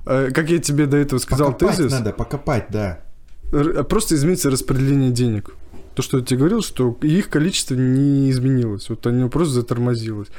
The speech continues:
Speaker 1: И да, здесь как раз, поскольку потоки все нарушены, будут искать ку-, ну, как бы река будет искать новые, э, как-то русла или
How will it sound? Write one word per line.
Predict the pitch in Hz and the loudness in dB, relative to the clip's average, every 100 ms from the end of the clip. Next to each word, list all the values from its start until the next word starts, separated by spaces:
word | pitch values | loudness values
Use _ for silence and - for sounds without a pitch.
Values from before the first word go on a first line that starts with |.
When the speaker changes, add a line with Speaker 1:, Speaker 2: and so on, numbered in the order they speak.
| - - - - | -16 -18 -12 -2
Speaker 1:
И | 139 131 | 2 2
да, | 135 139 | 2 2
здесь | 123 135 | 2 0
как | 147 | 0
раз, | 151 151 | 0 0
поскольку | - - 151 - 160 - 120 | -4 -2 0 2 0 0 -2
потоки | - 143 156 - | -2 0 0 0
все | - 131 | -2 0
нарушены, | 127 180 254 - 117 | 2 2 0 -4 -2
будут | 143 202 | -2 -4
искать | - - 156 | -4 -4 -4
ку-, | - 120 | -6 -4
ну, | 143 135 - - - | 0 0 -2 -12 -6
как | 127 | -2
бы | 123 | 0
река | 131 - 208 196 - | 0 2 0 0 -4
будет | 131 160 - | -2 -2 -2
искать | - 151 147 | -4 -4 -2
новые, | 131 139 127 113 110 - - - - - - | 0 2 2 0 -4 -10 -16 -20 -20 -16 -10
э, | 101 110 | -8 -6
как-то | 117 110 - | -8 -8 -8
русла | 110 110 120 123 156 - 120 | -6 -6 -2 0 0 0 -2
или | 110 107 | 0 -2